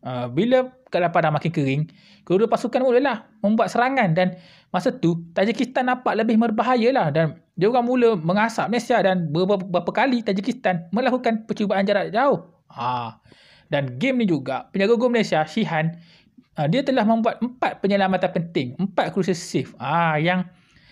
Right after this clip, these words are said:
menyelamatkan gawang Malaysia daripada dibocori oleh pemain Tajikistan. Ha, Malaysia juga ada juga peluang di second half. Safawi, percubaan dia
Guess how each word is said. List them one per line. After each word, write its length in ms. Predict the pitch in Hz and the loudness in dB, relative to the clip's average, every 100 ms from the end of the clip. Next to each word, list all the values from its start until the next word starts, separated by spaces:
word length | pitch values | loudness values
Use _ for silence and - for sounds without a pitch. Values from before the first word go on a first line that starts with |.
| _ - | _ -4
menyelamatkan 720 | 156 175 175 185 - - 170 | 2 4 4 2 0 -2 0
gawang 320 | 165 175 175 | 4 4 4
Malaysia 160 | 175 190 | 2 0
daripada 240 | 180 160 | 0 0
dibocori 400 | 156 151 160 214 | -2 0 2 2
oleh 160 | 180 214 | 2 0
pemain 240 | 185 190 | 0 -2
Tajikistan. 640 | 190 190 - - 254 165 - - _ 131 | -2 -4 -6 -2 0 -2 -6 -20 _ -8
Ha, 80 | |
Malaysia 240 | 147 170 196 | -2 0 0
juga 320 | 180 202 208 | 0 2 2
ada 0 | |
juga 160 | 208 - | 0 -2
peluang 320 | 254 262 247 | -2 0 0
di 80 | 269 | 0
second 320 | 240 262 233 | -2 -2 -2
half. 240 | 208 - | -2 -2
Safawi, 480 | - 175 226 262 180 | -4 0 0 0 -2
percubaan 400 | 165 196 196 226 | -4 -2 -2 0
dia 240 | 262 254 | -2 -4